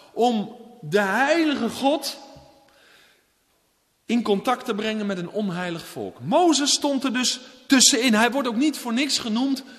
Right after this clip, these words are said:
de man Gods, de knecht des Heren. Een indrukwekkende persoonlijkheid, Mozes. En hij heeft hoog aanzien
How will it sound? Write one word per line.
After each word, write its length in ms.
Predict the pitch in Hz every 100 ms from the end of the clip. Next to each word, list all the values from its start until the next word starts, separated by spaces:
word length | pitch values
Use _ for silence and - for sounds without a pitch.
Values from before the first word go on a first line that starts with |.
| -
de 200 | 139 156
man 360 | 202 214 247 240
Gods, 580 | 151 269 147 - - - - - -
de 160 | 170
knecht 600 | 175 233 247 240 - - - - _ -
des 300 | 147 214 -
Heren. 560 | 202 254 226 147 92 - - - - _ _ - -
Een 140 | 160 196
indrukwekkende 640 | 233 226 208 233 233 220
persoonlijkheid, 680 | 214 254 233 196 170 135 139
Mozes. 540 | 214 170 127 104 - - - -
En 140 | 185 208
hij 140 | 202
heeft 380 | 208 208 202 - - -
hoog 380 | 143 220 262 254
aanzien 720 | 220 247 254 233 269 294